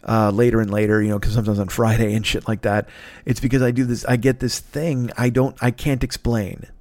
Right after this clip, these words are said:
Like I said, I can talk myself into not, people not liking what I do. Who, who cares? I've talked about it ad nauseum.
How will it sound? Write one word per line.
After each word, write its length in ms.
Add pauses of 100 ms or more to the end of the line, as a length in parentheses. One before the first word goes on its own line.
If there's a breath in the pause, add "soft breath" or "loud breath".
(560 soft breath)
Like 160
I 40
said, 200
I 120
can 140
talk 240
myself 420
into 140
not, 640 (240 soft breath)
people 240
not 180
liking 320
what 120
I 40
do. 140
Who, 240
who 140
cares? 340
I've 160
talked 240
about 140
it 120
ad 240
nauseum. 460